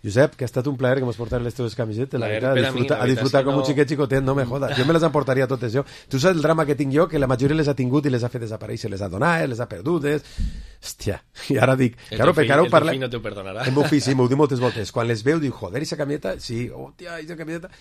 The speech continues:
Speaker 1: Perquè, claro, és el que me va dir a mi, "És que ara mateix valen una pasta. Si tu vols una camiseta de veres retro del Villarreal,
Speaker 2: Sí.
Speaker 1: valen molts diners, eh?"
Speaker 2: Sí, sí, sí. La veritat és que, sap, el, el, el tema de, de venda de camisetes a internet se, se n'anà de mare i, f-,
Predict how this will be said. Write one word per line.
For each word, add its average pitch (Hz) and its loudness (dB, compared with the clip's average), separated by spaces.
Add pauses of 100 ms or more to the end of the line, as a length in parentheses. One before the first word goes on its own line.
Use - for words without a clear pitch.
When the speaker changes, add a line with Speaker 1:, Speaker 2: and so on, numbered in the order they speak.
(140)
Speaker 1:
Perquè, 117 -10
claro, 165 -2
és 127 -4
el 165 -6
que 190 -4
me 185 -2
va 151 2
dir 139 2
a - 2
mi, 117 2 (100)
"És 110 -12
que 107 -6
ara 110 -4
mateix 107 -8
valen 127 -8
una 165 -8
pasta. 165 -12
Si 95 -10
tu 127 -8
vols 127 -4
una 139 -2
camiseta 131 -4
de 127 -2
veres 127 -4
retro 135 -4
del 131 -2
Villarreal, 117 -4 (180)
Speaker 2:
Sí. 95 -14 (400)
Speaker 1:
valen 131 -4
molts 160 -6
diners, 147 -6
eh?" 165 -14 (160)
Speaker 2:
Sí, - -16
sí, - -12
sí. 85 -12 (220)
La 87 -18
veritat 85 -16
és 87 -14
que, 101 -10
sap, - -10
el, 110 -8
el, 107 -10
el 101 -10
tema 107 -8
de, 135 -6
de 123 -8
venda 120 -8
de 117 -8
camisetes 107 -12
a 117 -10
internet 101 -12
se, - -12
se - -14
n'anà 95 -12
de 98 -12
mare 104 -10 (760)
i, 107 -10
f-, - -18